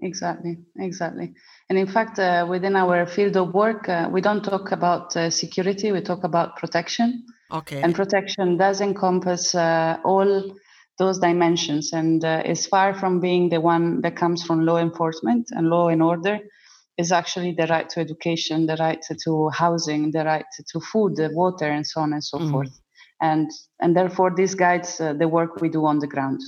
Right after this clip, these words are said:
Speaker 1: basically.
Speaker 2: So tell me, what kind of work have you been involved in? Because you've been involved in an, a variety of international N G Os and contexts. What is, what kind of work do you actually do? Does the, do you,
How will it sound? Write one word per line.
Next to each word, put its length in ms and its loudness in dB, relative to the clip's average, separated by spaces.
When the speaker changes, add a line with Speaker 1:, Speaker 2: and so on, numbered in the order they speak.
Speaker 1:
basically. 480 -14
Speaker 2:
So 160 -8
tell 160 -2
me, 120 -2
what 240 -2
kind 240 -2
of 140 -8
work 220 -4
have 120 -8
you 120 -8
been 220 -4
involved 680 -4
in? 160 -6
Because 280 -8
you've 120 -6
been 160 -4
involved 400 -4
in 200 -8
an, 240 -6
a 80 -2
variety 480 -2
of 160 -2
international 600 -4
N 160 -4
G 160 -4
Os 320 -2
and 420 -6
contexts. 520 -6
What 260 -4
is, 240 -10
what 240 -4
kind 200 -4
of 100 -10
work 160 -4
do 100 -8
you 60 -2
actually 240 -6
do? 240 -4
Does 200 -6
the, 280 -6
do 80 -6
you, 400 -4